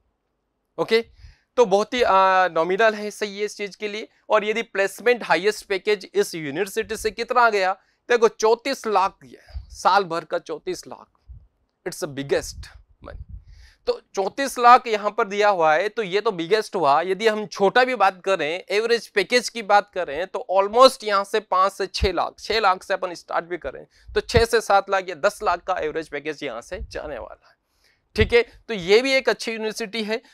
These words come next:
और, आ, जो ब्रांचेज यहाँ दी जा रही है, कंप्यूटर साइंस, सिविल इंजीनियरिंग, इलेक्ट्रिकल इंजीनियरिंग, आ, आगे देखें इसी में, आ, मैकेनि-, मैकेनिकल इंजीनियरिंग में भी एडमिशन दिया जा रहा है।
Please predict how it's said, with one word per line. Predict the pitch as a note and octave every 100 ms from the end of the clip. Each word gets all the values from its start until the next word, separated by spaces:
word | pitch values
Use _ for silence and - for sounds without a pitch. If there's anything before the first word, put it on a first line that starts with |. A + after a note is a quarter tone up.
| -
और, | F3+ G#3 - E3+
आ, | F3+ F3+ F3+
जो | E3 G#3+
ब्रांचेज | F3 F3+ F#3 A#3+ G3+
यहाँ | G3+ G3+
दी | G3+ G3
जा | G#3
रही | G3 G3
है, | G3+
कंप्यूटर | F#3 F3+ F#3+ F#3+
साइंस, | - F3+ F#3
सिविल | - F#3 G3+
इंजीनियरिंग, | F#3 F3+ F#3 F#3+ -
इलेक्ट्रिकल | F3+ A3 A#3 B3 B3
इंजीनियरिंग, | G3 F3+ F#3 B2+ G#2+ G#2 _ _ _ D3+
आ, |
आगे | D#3 D3 F#3 A3
देखें | G#3+ G3+ G#3+
इसी | - G#3
में, | F3+ F3 _ _ E3
आ, | F3
मैकेनि-, | F3 F#3 F#3 C4 C#4 C4 G3 G#3 G3
मैकेनिकल | F#3+ F#3+ A#3+ B3 A3 B3+
इंजीनियरिंग | B3 G#3 A#3+ B3 A#3+ A#3
में | A#3+
भी | A#3 G#3 - _ _ _ -
एडमिशन | G#3 A3+ A#3 A3+
दिया | A3+
जा | G#3+ G#3+
रहा | G#3
है। | G#3+ _